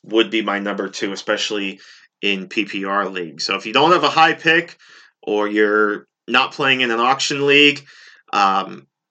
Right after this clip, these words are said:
good luck getting Christian McCaffrey, 'cause you're not gonna get him unless you have, you know, basically a top two pick in, in your, in your fantasy picks.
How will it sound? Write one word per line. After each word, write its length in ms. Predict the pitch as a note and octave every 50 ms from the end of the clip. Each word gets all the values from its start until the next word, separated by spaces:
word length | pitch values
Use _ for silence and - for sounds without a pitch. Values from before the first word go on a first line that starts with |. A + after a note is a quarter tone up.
| _ _ _ _ _ _ _ _ _ _ _ _ _ - B2+
good 200 | C3 C3+ C3 A#2
luck 180 | B2 B2 A#2+ -
getting 220 | B2 A#2 A#2 A2
Christian 360 | - - A#2 - - A2+ G#2+
McCaffrey, 760 | G#2+ G#2+ - G#2+ G#2 G2+ G2 - - G2 F#2 F2 F2 F2+ F#2+
'cause 380 | - A2 G2 G2 G2 G2 G2 -
you're 140 | - G#2 G#2
not 180 | G#2+ G#2+ G2+ G2+
gonna 160 | G#2+ G2+ G2+
get 200 | G2 G#2 G2 F#2+
him 120 | F#2+ F#2+
unless 300 | G2+ G2+ G2+ G2 - -
you 60 | A2 G2
have, 240 | G2 G2 G2 - - - - - - - - _ _ _ -
you 120 | - - G#2
know, 100 | G2 - - - E2 - -
basically 380 | - A2 A2 G#2+ - - G#2 G2
a 60 | F#2+
top 280 | - C3 A#2+ G2 - -
two 140 | - A#2
pick 360 | - - - A2+ G#2 - - -
in, 200 | - G#2 G#2 G2+
in 240 | G2+ G#2 G#2 G#2+
your, 400 | G#2 G2+ G2 G2 F#2+ F#2+ G2 G2+ - - - _ _ - _ _ _ F#2 -
in 120 | G#2 G#2 G#2
your 100 | G2 F#2
fantasy 480 | - G#2+ G#2 G#2 G2+ G2 F#2+ - F#2+
picks. 360 | - - - F2 - - -